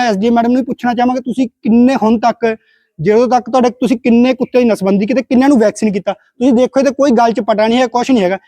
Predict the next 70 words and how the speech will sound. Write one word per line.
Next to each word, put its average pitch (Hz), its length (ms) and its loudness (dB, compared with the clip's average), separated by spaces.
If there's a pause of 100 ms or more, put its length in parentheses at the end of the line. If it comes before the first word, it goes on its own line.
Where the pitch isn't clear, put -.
(160)
ਇਹਦਾ 262 100 2
ਮਤਲਬ 262 340 2
ਵੈਕਸੀਨ 214 320 0
ਨਹੀਂ 196 120 2
ਹੈਗਾ। 160 200 -6 (320)
ਮੈਂ 214 180 -2
ਹੁਣ 247 120 2
ਤੱਕ 254 120 0 (100)
ਬਾਰਾਂ 220 220 2
ਤੇਰਾਂ 247 180 0
ਕੰਟਰੀਆਂ 240 380 -2
ਵੀ 233 100 0
ਵਿਜ਼ਿਟ 220 260 0
ਕਰ 226 140 0
ਚੁੱਕਾ, 240 200 -4
ਉੱਥੇ 254 140 -2
ਮੈਂ 254 120 2
ਦੇਖਦਾ 226 240 2
ਉੱਥ-, 240 260 -2
ਅਵਾਰਾ 220 220 2
ਕੁੱਤੇ 254 200 -4
ਉੱਥੇ 269 200 -2
ਹੀ 277 40 2
ਫਿਰਦੇ 254 220 2
ਹੁੰਦੇ। 254 160 2
ਮੈਂ 240 180 0
ਇਹ 240 60 0
ਨਹੀਂ 254 100 0
ਕਹਿੰਦਾ 285 140 0
ਇੰਡੀਆ 254 200 2
ਦੀ 254 60 0
ਪ੍ਰੋਬਲਮ, 247 240 -4
ਸਾਰੇ 254 220 -2
ਦੇਸ਼ਾਂ 233 300 0
ਦੀ 247 60 -4
ਪ੍ਰੋਬਲਮ 214 280 0
ਆ, - 40 -12 (340)
ਪਰ 247 60 2
ਉੱਥੇ 277 180 0
ਕੁੱਤਿਆਂ 277 260 0
ਦੀ 262 100 2
ਵੈਕਸੀਨ 220 360 0
ਕੀਤੀ, 247 180 -6
ਉਹਨਾਂ 285 140 0
ਦੇ 226 60 -2
ਗਲ 233 120 0
'ਚ 208 160 -6
ਪਟਾ 233 200 0
ਪਾਇਆ 196 180 0
ਹੁੰਦਾ। 175 140 -4 (320)
ਜੇ 180 120 0
ਉਹ 294 80 2
ਕਿਸੇ 277 200 0
ਨੂੰ 277 140 4
ਬਾਈਟ 208 300 2
ਵੀ 269 120 2
ਕਰ 247 200 0
ਜੇ 247 160 2
ਤਾਂ 254 120 -6
ਉਹਨੂੰ 269 200 0
ਰੈਬੀਜ਼ 226 360 0
ਵਗੈਰਾ 233 260 0
ਦਾ 240 140 -2
ਮਤਲਬ 226 200 -2
ਫੈਲਣ 220 300 -2
ਦਾ 233 60 -2
ਡਰ 196 220 2
ਨਹੀਂ 190 160 0
ਹੁੰਦਾ 143 200 -2
ਗਾ। 143 100 -12